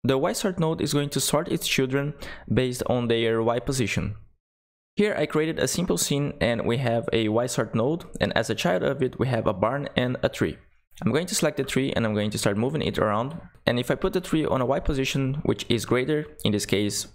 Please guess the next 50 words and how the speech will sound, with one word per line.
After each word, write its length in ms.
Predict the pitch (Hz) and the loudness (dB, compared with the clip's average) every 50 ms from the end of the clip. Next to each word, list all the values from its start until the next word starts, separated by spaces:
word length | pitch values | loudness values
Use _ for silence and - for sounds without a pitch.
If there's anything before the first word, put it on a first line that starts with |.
| - - _ - | -20 -12 _ -2
below 520 | 98 110 107 113 123 143 139 - - - - - | 0 2 2 2 0 0 -4 -6 -12 -14 0 2
our 160 | 107 95 95 92 | 2 2 4 2
barn, 320 | 107 110 127 147 160 175 - - - | 2 0 0 -2 -4 -6 -10 -4 -2
it's 120 | - - | 0 2
going 140 | - 170 180 | 2 2 2
to 80 | 175 160 | 0 0
appear 240 | - - 147 123 - | 0 0 0 0 0
on 140 | - 110 104 | 0 0 0
top 200 | - 143 - - | 0 0 0 0
of 140 | 160 123 | 0 2
it. 260 | 120 117 120 - - - - - - - - - - | 0 0 0 -4 -10 -18 -20 -20 -20 -20 -18 -2 0
But 180 | - 123 - - - | 0 0 2 2 0
as 120 | 113 - | 0 0
soon 220 | - 165 190 - | 0 -2 -2 0
as 160 | - - 139 151 | 0 0 0 0
I 60 | 139 | 0
start 260 | 135 - 147 147 - | 0 0 0 0 0
to 80 | - 147 | 0 0
move 240 | 123 123 135 147 - - | 2 2 0 0 0 2
our 140 | - 113 110 | 2 2 2
tree 260 | - - - 107 - - - | 0 0 0 0 2 2 2
up, 420 | - - - - - - - - - - _ _ _ _ _ _ _ _ - - | 0 0 -2 -4 -6 -8 -8 -12 -18 -20 _ _ _ _ _ _ _ _ -6 -4
it's 120 | - - - | -2 0 2
going 200 | 135 139 135 135 - | 2 2 0 -2 -2
to 100 | - - | -2 0
go 340 | - 120 120 123 107 - - - | 0 2 2 0 -2 -4 -2 -2
behind 500 | 117 123 123 117 120 117 110 - - - - - | 0 0 2 0 0 -2 -4 -6 -10 -14 -2 -2
the 100 | 131 123 | 0 2
barn. 280 | 113 104 104 - - - - - - _ _ _ _ _ _ _ _ _ _ _ _ - | 2 0 0 -2 -6 -12 -18 -20 -20 _ _ _ _ _ _ _ _ _ _ _ _ 0
And 120 | 117 117 | 2 2
as 120 | 120 - | 2 2
I 40 | 113 | 0
said 220 | 117 - 208 202 - | 0 2 0 2 0
in 120 | 175 156 | 0 2
the 80 | 143 143 | 2 2
intro, 340 | 147 143 - - 170 170 - - - - - - | 0 0 0 0 0 0 -2 -6 -12 -14 -12 -4
it's 140 | - - 127 | 0 0 2
really 220 | 143 180 202 202 190 | 2 2 2 2 2
useful 340 | 175 170 - - 175 165 | 0 0 0 0 0 0
for 160 | 160 - 147 139 | 2 0 0 0
some 180 | - 175 175 | 2 -2 0
types 260 | - 165 151 156 - - | 2 0 0 0 0 0
of 280 | - 117 117 113 - - | 2 2 2 0 -2 0
top-down 400 | - 147 151 - - 143 131 123 | 0 0 0 2 0 0 0 2
games 320 | 120 131 147 170 175 175 - | 0 0 0 0 0 0 0
and 140 | - 165 | 0 0
also 380 | - - 139 135 - - 131 117 | 2 0 0 0 0 0 0 2
beat 180 | - - 127 135 | 2 2 2 2
'em 140 | 139 123 | 0 0
ups. 320 | 104 87 - - - - | -2 -2 -2 -4 -4 -4